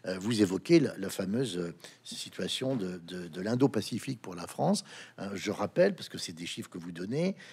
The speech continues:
la France possède sept de ces treize dromes et com, euh, c'est-à-dire département, région d'outre-mer et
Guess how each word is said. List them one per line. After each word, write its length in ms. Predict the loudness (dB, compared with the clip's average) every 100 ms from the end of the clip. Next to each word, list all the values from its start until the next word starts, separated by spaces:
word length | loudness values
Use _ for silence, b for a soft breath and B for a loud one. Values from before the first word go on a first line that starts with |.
| B
la 140 | 2 2
France 300 | 2 0 0
possède 480 | -2 -4 0 -2 0
sept 540 | -4 4 4 4 -10 -4
de 120 | -4
ces 260 | -4 -8
treize 400 | -4 2 4 4
dromes 480 | 0 2 4 4 2 -4
et 100 | -6
com, 460 | 0 2 2 -2 B B B B _ -4
euh, 260 | -2 -2 -4
c'est-à-dire 280 | -4 -4 -6 -10 -12 -10
département, 440 | -8 -6 0 0
région 220 | 0 -4
d'outre-mer 420 | -6 -4 -2 -2
et 80 | -2